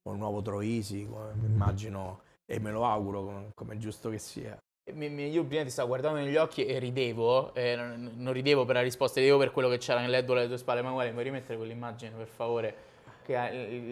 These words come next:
Speaker 2: il cinesino in testa, e,
Speaker 1: Ah, il
Speaker 2: insomma, con la chitarra, perché è una roba, cioè, solo a guardarlo fa ridere. Dato, mi racconti un attimino che pezzo, che punto, poi con la camicia,
Speaker 1: Questo
Speaker 2: che punto
Speaker 1: è,
Speaker 2: dello spettacolo.
Speaker 1: questo è un pezzo che è stato dichiarato politicamente scorretto perché oggi,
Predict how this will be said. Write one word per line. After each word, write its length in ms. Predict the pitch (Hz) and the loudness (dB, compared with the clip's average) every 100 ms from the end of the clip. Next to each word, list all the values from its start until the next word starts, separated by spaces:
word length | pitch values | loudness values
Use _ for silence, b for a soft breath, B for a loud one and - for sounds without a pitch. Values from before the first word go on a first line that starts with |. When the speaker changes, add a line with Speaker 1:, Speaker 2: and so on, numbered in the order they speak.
| 123 | -8
Speaker 2:
il 80 | 120 | -10
cinesino 420 | 123 131 123 131 | -8 -8 -6 -4
in 160 | 127 120 | -4 -2
testa, 720 | 131 123 120 - 123 120 117 | 2 2 0 -4 0 0 2
e, 20 | |
Speaker 1:
Ah, 280 | 120 139 117 | 2 4 4
il 80 | 110 104 | 2 -2
Speaker 2:
insomma, 420 | 101 - 120 117 | -4 -4 -4 -4
con 100 | 120 | -2
la 100 | 120 | -4
chitarra, 340 | 120 120 123 | -4 -4 -4
perché 260 | 113 117 135 | -4 -6 -6
è 40 | |
una 120 | 123 131 | -4 0
roba, 380 | 135 127 131 | 0 2 0
cioè, 160 | 127 135 | 0 -2
solo 180 | - 165 | 4 4
a 60 | |
guardarlo 960 | 151 165 160 151 143 127 131 139 147 - - _ _ _ | 8 6 6 8 6 6 4 2 0 -6 -20 _ _ _
fa 80 | 143 131 | 0 2
ridere. 540 | 123 110 117 123 139 143 | 0 0 0 2 0 -2
Dato, 240 | 139 131 | 0 0
mi 100 | 127 | 0
racconti 360 | 135 135 127 120 | -2 -2 -6 -2
un 80 | |
attimino 320 | 180 254 123 117 | 0 0 -2 -6
che 100 | 123 | -6
pezzo, 440 | - 135 - 135 - _ | -2 -2 -2 -12 -16 _
che 80 | 135 | -10
punto, 440 | - 156 139 135 | -6 -4 -4 -2
poi 200 | 143 156 | 4 4
con 80 | 151 | 6
la 100 | 127 | 2
camicia, 380 | - 139 117 - B B | 0 -6 -10 -14 B B
Speaker 1:
Questo 340 | 180 143 123 | 2 2 4
Speaker 2:
che 60 | 135 | 4
punto 200 | 131 127 | 6 6
Speaker 1:
è, 40 | |
Speaker 2:
dello 180 | 123 131 | 4 2
spettacolo. 520 | 127 135 - 196 127 | -2 -6 -4 -2 2
Speaker 1:
questo 440 | 127 180 143 139 - | 2 4 4 2 2
è 100 | 143 | -2
un 140 | 143 | 0
pezzo 340 | 143 147 - 127 | 2 2 0 -6
che 80 | 127 | -4
è 40 | |
stato 280 | - 131 117 | -2 -2 0
dichiarato 500 | 127 143 156 165 131 | 0 2 2 2 0
politicamente 720 | 123 123 127 131 160 170 139 | 0 -2 -2 -2 -2 -2 -6
scorretto 580 | - 156 147 143 - 113 | -2 0 2 0 -2 -4
perché 280 | 110 - | -4 0
oggi, 460 | 127 127 110 110 98 | 0 0 -2 -4 -6